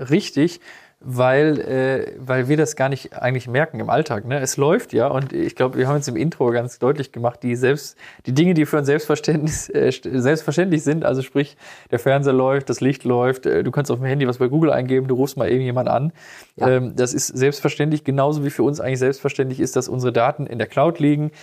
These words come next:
Speaker 1: dass wir E-Mails schreiben, dass unsere gesamte Kommunikation in der digitalen Welt abläuft. Äh, ich habe letztens noch beim Kunden gesessen, äh, und dann ihm erklärt, dass er jetzt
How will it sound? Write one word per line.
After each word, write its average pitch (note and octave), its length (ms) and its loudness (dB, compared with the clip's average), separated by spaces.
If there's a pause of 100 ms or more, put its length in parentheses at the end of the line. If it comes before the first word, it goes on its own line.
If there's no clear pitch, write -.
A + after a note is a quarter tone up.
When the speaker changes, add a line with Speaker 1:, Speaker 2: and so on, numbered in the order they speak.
(140)
Speaker 1:
dass A#2+ 180 0
wir B2 160 2
E-Mails D3 340 2
schreiben, C3 380 2
dass A#2+ 180 -2
unsere B2+ 320 0
gesamte C3 300 0
Kommunikation C#3 720 0
in - 140 -6
der A#2+ 80 0
digitalen C#3 500 -2
Welt C#3 180 2
abläuft. C#3 540 0 (360)
Äh, C3 140 2
ich B2 140 -2
habe B2+ 100 -2
letztens C#3 220 -2
noch C3+ 100 -2
beim B2 180 -4
Kunden D3 240 0
gesessen, C#3 540 -2
äh, A#2+ 240 0
und A#2+ 180 -4
dann A#2+ 280 -6
ihm A#2+ 180 -2
erklärt, B2 340 -2
dass A#2+ 140 -2
er A#2 100 2
jetzt A#2 280 -4